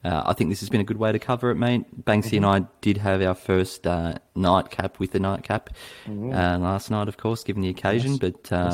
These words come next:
Speaker 2: Yes.
Speaker 1: no, it's okay. We're, we're, we're getting old, mate, let's be honest. So,
Speaker 2: <laughs>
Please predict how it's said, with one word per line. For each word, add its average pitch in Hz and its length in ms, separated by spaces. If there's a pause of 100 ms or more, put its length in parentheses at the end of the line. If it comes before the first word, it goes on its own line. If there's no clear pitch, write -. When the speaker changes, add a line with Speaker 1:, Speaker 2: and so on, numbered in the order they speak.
Speaker 2:
Yes. 90 80 (960)
Speaker 1:
no, 156 140
it's 147 140
okay. 95 180
We're, 110 140 (200)
we're, 131 380
we're 113 80
getting 107 180
old, 85 180
mate, 90 200
let's 90 160
be 90 100
honest. 90 260
So, 90 240
Speaker 2:
<laughs> - 540